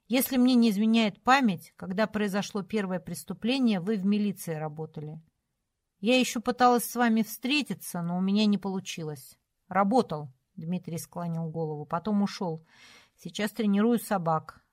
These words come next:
А встретиться со мной у вас тогда действительно вряд ли бы получилось.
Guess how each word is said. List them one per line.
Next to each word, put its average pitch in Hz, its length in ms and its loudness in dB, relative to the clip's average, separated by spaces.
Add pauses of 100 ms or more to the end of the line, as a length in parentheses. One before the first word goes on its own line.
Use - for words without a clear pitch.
А 175 120 -6
встретиться 247 640 -4
со 208 220 -2
мной 233 280 4
у 208 60 0
вас 220 240 2
тогда 202 320 -2
действительно 202 680 -2
вряд 226 320 2
ли 190 80 -4
бы 165 160 -6
получилось. 185 800 -8